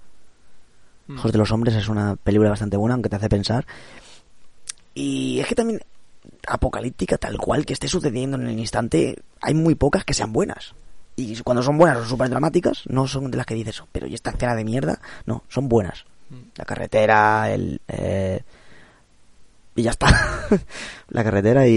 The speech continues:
Speaker 2: Hijos de los Hombres. No
Speaker 1: Pero
Speaker 2: hay
Speaker 1: la carretera es casi posapocalíptica, ¿eh? La
Speaker 2: Está ahí,
Speaker 1: carretera
Speaker 2: ahí,
Speaker 1: de
Speaker 2: en verdad,
Speaker 1: Road
Speaker 2: está
Speaker 1: Está ahí, ahí, pero yo pienso que está más en el terreno del posapocalipsis que del apocalipsis, porque ya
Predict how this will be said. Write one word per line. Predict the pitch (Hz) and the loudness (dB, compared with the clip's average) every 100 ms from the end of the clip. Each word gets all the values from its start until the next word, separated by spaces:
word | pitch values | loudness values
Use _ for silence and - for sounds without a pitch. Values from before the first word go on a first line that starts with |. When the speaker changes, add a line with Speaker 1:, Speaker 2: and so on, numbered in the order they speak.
| 101 | 6
Speaker 2:
Hijos | 98 107 | 4 6
de | |
los | 95 95 | 6 6
Hombres. | 95 87 95 | 4 2 0
No | - | 4
Speaker 1:
Pero | |
Speaker 2:
hay | 113 | 6
Speaker 1:
la | 160 | 6
carretera | 156 151 170 202 | 4 4 4 4
es | 208 | 2
casi | - 202 208 180 | 0 0 0 2
posapocalíptica, | 180 160 147 127 135 - 135 127 120 | 2 2 0 0 0 -2 -4 -2 -4
¿eh? | 196 - - - - - - | -6 -18 -20 -20 -20 -18 -2
La | - | 0
Speaker 2:
Está | - 240 | 6 10
ahí, | |
Speaker 1:
carretera | 214 113 | 10 8
Speaker 2:
ahí, | 107 | 6
Speaker 1:
de | |
Speaker 2:
en | - | 4
verdad, | 156 - 123 | 4 2 -2
Speaker 1:
Road | |
Speaker 2:
está | - - 120 113 104 80 - | -10 -2 0 0 -2 -4 -8
Speaker 1:
Está | 143 - - 180 | -12 -6 4 6
ahí, | 214 | 6
ahí, | 202 170 190 196 | 6 8 8 6
pero | 320 302 | 4 2
yo | 151 165 | 4 2
pienso | 208 226 | 2 0
que | 214 | -2
está | 214 196 | -2 0
más | 196 185 | 0 0
en | 185 | -4
el | 175 | -2
terreno | 175 180 190 | -2 0 0
del | 147 | 0
posapocalipsis | - 165 156 139 139 143 - - 262 - - - - - _ - | 2 2 2 0 2 0 0 -4 -10 -12 -20 -20 -20 -20 _ -2
que | 185 | 4
del | 165 | 8
apocalipsis, | 147 139 135 180 233 175 | 8 6 4 2 2 -4
porque | - 143 139 | -2 -2 -2
ya | 131 160 185 180 | 2 4 4 2